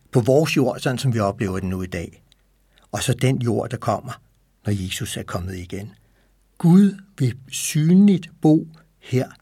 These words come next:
på jorden. Ligesom han boede i Edens have, dengang kunne Adam og Eva se Gud. Det skal vi også kunne på den nye jord. I dag bor Gud i himlen, men han flytter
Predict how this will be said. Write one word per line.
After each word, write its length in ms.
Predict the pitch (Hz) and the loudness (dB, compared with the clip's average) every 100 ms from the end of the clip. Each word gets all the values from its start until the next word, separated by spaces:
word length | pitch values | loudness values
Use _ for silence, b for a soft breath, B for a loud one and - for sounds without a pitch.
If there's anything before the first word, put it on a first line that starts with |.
| _ - | _ -4
på 120 | 151 | -2
jorden. 440 | - 95 - - - _ b b b b | -2 -6 -10 -20 -20 _ b b b b
Ligesom 360 | 151 240 254 175 | 4 6 4 4
han 180 | 147 - | 0 0
boede 360 | 127 123 185 - | 0 2 2 0
i 160 | 139 160 | -2 2
Edens 340 | 175 156 - | 2 0 -4
have, 460 | 110 107 135 214 - b b b b | -4 -2 0 -2 -4 b b b b
dengang 460 | 185 190 143 143 - | 2 4 2 -2 -6
kunne 300 | - 95 - | -6 -6 -2
Adam 300 | 107 139 123 | 0 2 2
og 100 | 95 | 0
Eva 200 | 113 127 | -2 -4
se 380 | - - 247 - | -2 2 2 2
Gud. 260 | 226 214 214 - _ _ _ _ - | 4 4 4 -2 _ _ _ _ 0
Det 100 | 214 | 2
skal 160 | 196 | 4
vi 80 | 135 | 4
også 200 | 120 - | 2 -2
kunne 340 | - 117 123 135 - - _ | -4 -2 0 -2 -10 -20 _
på 120 | - 117 | -2 2
den 120 | 107 | 4
nye 240 | 110 110 | 2 0
jord. 260 | 110 - - _ b b b b | -4 -6 -10 _ b b b b
I 60 | |
dag 380 | - 196 247 262 | 0 4 4 4
bor 200 | 190 170 | 2 2
Gud 300 | - 151 170 - | 2 2 2 0
i 60 | 107 | -6
himlen, 600 | - 131 190 254 277 220 - _ _ _ _ - | -2 6 8 8 6 0 -6 _ _ _ _ 2
men 160 | 147 | 4
han 180 | 120 135 | 4 0
flytter 460 | - - 135 131 | -2 0 2 2